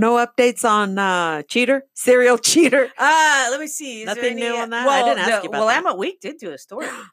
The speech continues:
Speaker 1: They did.
Speaker 2: It was pretty much the basics that we already
Speaker 1: Oh.
Speaker 2: covered, so they picked it
Speaker 1: Nothing
Speaker 2: up.
Speaker 1: new. They didn't
Speaker 2: Yeah.
Speaker 1: interview her or
Speaker 2: Yeah,
Speaker 1: anything?
Speaker 2: there's no
Speaker 1: Uh, I'm waiting for that
Speaker 2: interviews.
Speaker 1: one.
Speaker 2: Um, yeah, I wanna s-, I want her fucking interviewed. I,
Speaker 1: Oh,
Speaker 2: I
Speaker 1: I'm wondering
Speaker 2: wanna,
Speaker 1: if, uh,
Speaker 2: should we
Speaker 1: we
Speaker 2: reach
Speaker 1: can
Speaker 2: out to her
Speaker 1: reach
Speaker 2: and be
Speaker 1: out.
Speaker 2: like,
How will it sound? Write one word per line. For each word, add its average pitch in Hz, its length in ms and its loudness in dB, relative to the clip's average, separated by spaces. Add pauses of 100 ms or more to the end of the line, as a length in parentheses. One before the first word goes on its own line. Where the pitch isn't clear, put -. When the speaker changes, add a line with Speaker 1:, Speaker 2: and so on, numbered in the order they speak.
(120)
Speaker 1:
They 175 200 -6
did. 214 440 -8
Speaker 2:
It 320 120 2
was 294 160 0
pretty 202 260 -4
much 170 200 -8
the 160 80 -14
basics 147 360 -12
that 226 280 2
we 170 80 0
already 147 240 -2
Speaker 1:
Oh. 131 80 -8
Speaker 2:
covered, 180 340 0
so 185 100 -14
they 170 160 -2
picked - 320 -14
it - 60 -8
Speaker 1:
Nothing 220 340 2
Speaker 2:
up. 208 40 -6
Speaker 1:
new. 208 240 0
They 196 120 4
didn't 214 300 0
Speaker 2:
Yeah. 208 80 -2
Speaker 1:
interview 202 440 -4
her 202 200 2
or 190 40 2
Speaker 2:
Yeah, 165 440 2
Speaker 1:
anything? 156 60 -4
Speaker 2:
there's 165 200 -2
no 156 120 -2
Speaker 1:
Uh, - 100 -2
I'm 156 240 -2
waiting 156 340 -2
for 143 80 -4
that 127 220 -2
Speaker 2:
interviews. 123 60 -16
Speaker 1:
one. 131 120 -16
Speaker 2:
Um, 156 500 -12 (440)
yeah, 233 320 0
I 233 140 2
wanna 320 240 -2
s-, - 160 -10
I 180 160 -4
want 233 260 -10
her 156 160 -12
fucking 151 280 -16
interviewed. 143 360 -20 (420)
I, 156 140 -10 (300)
Speaker 1:
Oh, - 200 -18
Speaker 2:
I 170 140 -8
Speaker 1:
I'm 214 80 -2
wondering 359 360 0
Speaker 2:
wanna, 311 100 4
Speaker 1:
if, - 200 -6
uh, 247 600 2
Speaker 2:
should 208 180 0
we 240 140 2
Speaker 1:
we 240 160 0
Speaker 2:
reach 233 80 0
Speaker 1:
can 254 160 2
Speaker 2:
out 247 60 -4
to 285 60 4
her 277 140 6
Speaker 1:
reach 262 80 4
Speaker 2:
and 359 80 2
be 415 60 2
Speaker 1:
out. 403 100 2
Speaker 2:
like, 220 300 0